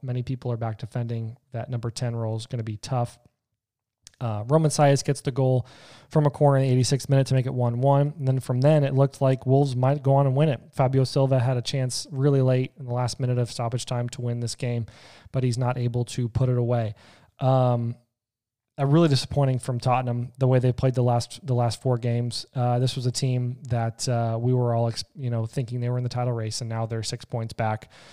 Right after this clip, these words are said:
and in fifth. Um, really disappointing from them. Uh, I had a unit on Tottenham. I thought they'd win this game. I thought they'd come out and try and, uh, try and,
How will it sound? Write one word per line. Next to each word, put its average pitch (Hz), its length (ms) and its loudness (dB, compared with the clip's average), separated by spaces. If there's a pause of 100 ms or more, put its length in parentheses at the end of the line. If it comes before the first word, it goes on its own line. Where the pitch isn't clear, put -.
(380)
and 110 540 -6
in 113 300 -4
fifth. - 600 -4 (640)
Um, 110 540 -2 (180)
really 139 200 2
disappointing 113 440 -4
from 110 160 -8
them. 104 240 -8 (640)
Uh, 123 260 0
I 151 100 2
had 160 140 6
a 147 60 4
unit 143 200 4
on 135 140 4
Tottenham. 131 300 0
I 123 40 2
thought 127 140 0
they'd 123 180 -2
win 127 120 0
this 120 180 -2
game. 139 240 0
I 123 40 4
thought 123 80 -4
they'd 120 140 -2
come 123 220 -2
out 131 320 0
and 120 140 -2
try 120 220 -4
and, 117 300 -4
uh, 117 280 -2
try 120 240 -6
and, 117 240 -6